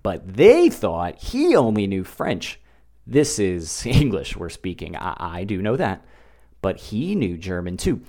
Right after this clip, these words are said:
His spouse was a teacher, and so they knew English and French and German, and he knew them too. So they were talking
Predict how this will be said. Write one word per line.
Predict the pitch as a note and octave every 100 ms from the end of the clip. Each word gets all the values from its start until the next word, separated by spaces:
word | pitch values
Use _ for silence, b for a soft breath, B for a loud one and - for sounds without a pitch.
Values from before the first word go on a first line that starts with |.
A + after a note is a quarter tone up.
| B B
His | - A2
spouse | - - E3 G#3
was | B3
a | C#4
teacher, | - - - B2+ -
and | G#2 G2+
so | - G#2 F#2+
they | F2+ G2 C#3 F3
knew | G2 E2 E2 D2+ -
English | F2+ F2 A2 A#2+ -
and | C#3
French | - F2 D#2 D2+ D2+ E2
and | A#2 A2
German, | F2 E2 F2 F2
and | - F2
he | E2+ - E2+
knew | E2+ E2+
them | F#2 A2+
too. | C#3 D#3+ G#3 _ _ _ _ _ _ _ _ _ _ _ _ _ _ _
So | - -
they | F2+ F2
were | C3+
talking | G3 G#3+ -